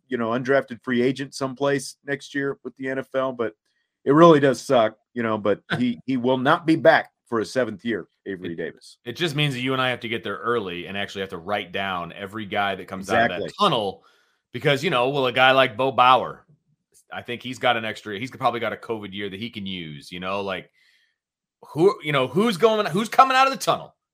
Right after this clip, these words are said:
Speaker 2: Who's coming out? Who's
Speaker 1: I
Speaker 2: not?
Speaker 1: think, I think this was Bo's fifth year,
Speaker 2: Was it?
Speaker 1: if I remember right.
Speaker 2: Well,
Speaker 1: I, I'd
Speaker 2: there's
Speaker 1: have
Speaker 2: always
Speaker 1: to
Speaker 2: the
Speaker 1: check
Speaker 2: covid
Speaker 1: that.
Speaker 2: year,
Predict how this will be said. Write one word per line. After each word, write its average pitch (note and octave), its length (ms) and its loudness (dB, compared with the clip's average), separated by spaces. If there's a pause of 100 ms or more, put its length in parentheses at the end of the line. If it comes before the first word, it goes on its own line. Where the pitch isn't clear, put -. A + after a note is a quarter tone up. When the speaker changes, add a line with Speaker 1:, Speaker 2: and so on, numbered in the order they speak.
Speaker 2:
Who's C#4+ 300 2
coming A#3 280 2
out? F#3+ 280 4 (320)
Who's B2+ 240 -8
Speaker 1:
I G#2 80 -8
Speaker 2:
not? C#2 220 -10
Speaker 1:
think, B3 220 -4 (100)
I - 80 -10
think A#3+ 280 -6
this F#3 200 -2
was D#3 240 4
Bo's G#2+ 360 -2
fifth - 320 -8
year, F2+ 280 -8
Speaker 2:
Was B2+ 160 -8
it? - 140 -16
Speaker 1:
if G#2+ 80 -10
I F#2 40 -8
remember F2+ 320 -10
right. E2 220 -4 (220)
Speaker 2:
Well, G2 100 -4
Speaker 1:
I, G2 60 0
I'd G2+ 80 -4
Speaker 2:
there's G2+ 160 -4
Speaker 1:
have A2+ 80 -4
Speaker 2:
always B2 160 -6
Speaker 1:
to B2 60 -12
Speaker 2:
the - 20 -12
Speaker 1:
check F#2 100 -6
Speaker 2:
covid - 140 -2
Speaker 1:
that. F#2+ 140 -8
Speaker 2:
year, E2+ 280 -12